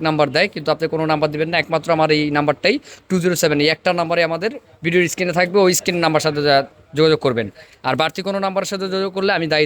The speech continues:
থাকবো না, ঠিক আছে? আপনারা কোনো কমেন্টের নাম্বারে যোগাযোগ করবেন না, আমি কোনো কমেন্টের নাম্বার দেই না কারো। ওকে, একে একে দেখে দিচ্ছি। তো দেখেন, আমি ফার্স্টে, আমি ফার্স্টে যেটা দেখাচ্ছি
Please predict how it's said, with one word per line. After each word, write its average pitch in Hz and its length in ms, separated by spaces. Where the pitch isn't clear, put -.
থাকবো 123 220
না, 117 80
ঠিক 175 220
আছে? 190 140
আপনারা 170 300
কোনো 190 180
কমেন্টের 202 400
নাম্বারে 202 300
যোগাযোগ 185 220
করবেন 160 180
না, 151 80
আমি 160 120
কোনো 180 180
কমেন্টের 175 340
নাম্বার 151 240
দেই 135 120
না 127 100
কারো। 117 140
ওকে, 143 140
একে 160 160
একে 160 100
দেখে 156 240
দিচ্ছি। 123 220
তো - 140
দেখেন, 185 260
আমি 196 180
ফার্স্টে, 185 280
আমি 151 180
ফার্স্টে 160 320
যেটা 185 120
দেখাচ্ছি 180 380